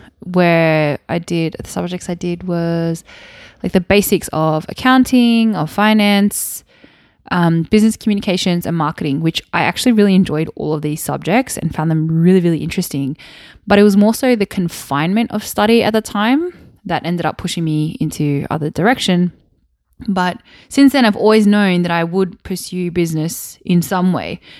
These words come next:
never knowing what sort of businesses I would create or even know where it'll lead to in the future. But I do know that that's something that I'm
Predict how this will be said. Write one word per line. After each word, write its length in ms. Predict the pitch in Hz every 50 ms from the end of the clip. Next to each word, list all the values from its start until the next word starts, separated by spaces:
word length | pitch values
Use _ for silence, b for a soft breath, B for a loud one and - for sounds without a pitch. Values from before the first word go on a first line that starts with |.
| B B
never 220 | - 196 208 214 220
knowing 260 | 214 202 196 190 190
what 180 | 190 185 -
sort 200 | - - 190 190
of 160 | 185 175 165 -
businesses 440 | 196 185 - 180 170 175 170 165
I 80 | 165 160
would 180 | 156 160 160 -
create 520 | - - - - 202 226 233 226 226 -
or 120 | - 165 -
even 240 | - 185 175 175 170
know 140 | 160 156 156
where 600 | 156 160 156 156 156 156 156 156 151 156 147 160 B B B B B B B B B _
it'll 220 | - 185 175 165 160
lead 180 | 175 175 170 -
to 100 | - 165
in 80 | 147
the 60 | 139
future. 520 | - - 254 277 262 - 208 185 175 170 175 B B B B B B _ _ _ _ _ _ -
But 200 | 143 139 - - -
I 60 | 175
do 260 | 170 - - 180 175
know 180 | 170 165 160 160
that 140 | 160 151 -
that's 240 | 147 143 156 -
something 340 | - - 160 160 - 165 160
that 80 | 156 156
I'm 420 | 151 147 147 147 147 143 165 -